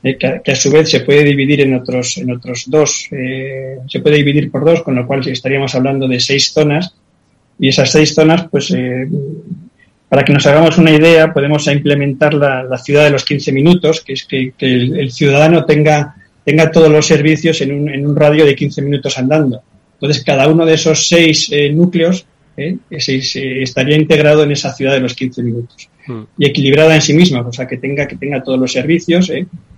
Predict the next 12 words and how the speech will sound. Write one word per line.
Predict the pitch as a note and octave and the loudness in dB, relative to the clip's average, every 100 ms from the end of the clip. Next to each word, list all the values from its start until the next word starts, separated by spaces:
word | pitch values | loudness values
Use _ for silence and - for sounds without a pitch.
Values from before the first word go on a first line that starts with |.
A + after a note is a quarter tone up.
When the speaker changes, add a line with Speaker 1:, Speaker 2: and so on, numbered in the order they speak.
| _ | _
Speaker 1:
y | - | -8
como | B2+ C3 | -2 2
he | C#3+ | 2
dicho, | C#3+ D#3 | 2 2
bueno, | C#3+ C3 | 2 0
pues | B2+ - | -6 -6
con | B2 | -4
unas | C#3 C#3+ | -2 0
infraestructuras | C#3 C#3 C3+ - C3 - C#3+ C#3+ C3+ | -2 -2 -4 -4 -6 -2 0 2 2
envidiables, | B2+ C3 D3 C#3+ D#3 - | 2 4 4 4 0 0
eh, | B2+ | -6
eh, | C3 | -8